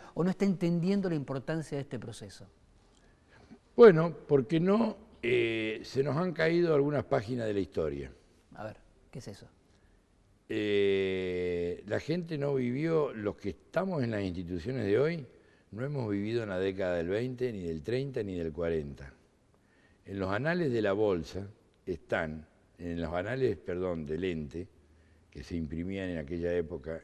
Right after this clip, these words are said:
Speaker 2: en la, en la sala de directorio y son de, de, de, de visita pública, eh, el sesenta por ciento de la economía regional se movía a través del puerto.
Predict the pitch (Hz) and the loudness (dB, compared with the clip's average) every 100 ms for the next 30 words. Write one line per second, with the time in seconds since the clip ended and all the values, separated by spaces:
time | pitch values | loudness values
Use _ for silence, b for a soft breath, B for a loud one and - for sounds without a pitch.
0 | - 80 76 76 73 78 73 - 117 104 | -10 -10 -8 -10 -12 -10 -10 -6 -4 -4
1 | 92 80 78 - 95 76 78 80 - 78 | -4 -4 -6 -6 -6 -4 -6 -8 -10 -10
2 | 73 98 95 87 76 76 71 71 71 71 | -10 -10 -8 -8 -8 -8 -8 -10 -12 -12
3 | 69 73 73 78 78 98 90 85 92 92 | -14 -12 -10 -10 -10 -12 -10 -12 -10 -10
4 | 80 80 82 104 b b b b b b | -8 -10 -10 -10 b b b b b b
5 | b b _ - 101 98 95 92 90 90 | b b _ -4 -2 0 0 2 2 2
6 | 90 85 85 85 85 82 80 71 - _ | 2 2 2 0 0 -2 -6 -10 -20 _
7 | - 104 120 104 185 196 170 131 107 120 | -8 -6 -4 -2 0 0 -2 -2 -4 -4
8 | 139 123 107 98 90 92 98 120 110 95 | -6 -2 0 0 -2 -6 -6 -4 -2 -4
9 | - 104 143 95 98 82 90 85 80 80 | -4 -6 -6 -8 -8 -6 -4 -4 -4 -6
10 | 80 78 87 107 73 | -6 -8 -8 -8 -8